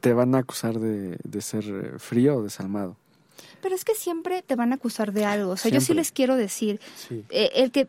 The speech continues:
Speaker 2: el, ustedes no traten de hacer feliz a todo el mundo porque no lo van a lograr.
Speaker 1: No, pero sí hay que estar consciente de que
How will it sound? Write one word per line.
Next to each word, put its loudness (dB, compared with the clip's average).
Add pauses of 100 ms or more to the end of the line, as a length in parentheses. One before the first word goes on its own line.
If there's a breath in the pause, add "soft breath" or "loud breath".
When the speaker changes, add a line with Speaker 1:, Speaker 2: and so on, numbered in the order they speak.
Speaker 2:
el, 2
ustedes 2 (200)
no 8
traten 4
de 6
hacer 2
feliz 2
a 0
todo 2
el 4
mundo 4
porque 0
no 6
lo 4
van 6
a 6
lograr. -4 (240)
Speaker 1:
No, 4
pero 2
sí 2
hay -2
que 0
estar -4
consciente -6 (460)
de -10
que -14